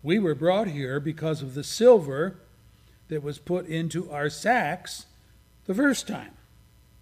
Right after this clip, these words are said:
He wants to attack us and overpower us and seize us as slaves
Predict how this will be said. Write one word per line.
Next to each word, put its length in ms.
He 200
wants 460
to 160
attack 460
us 300
and 120
overpower 760
us 240
and 160
seize 440
us 260
as 160
slaves 560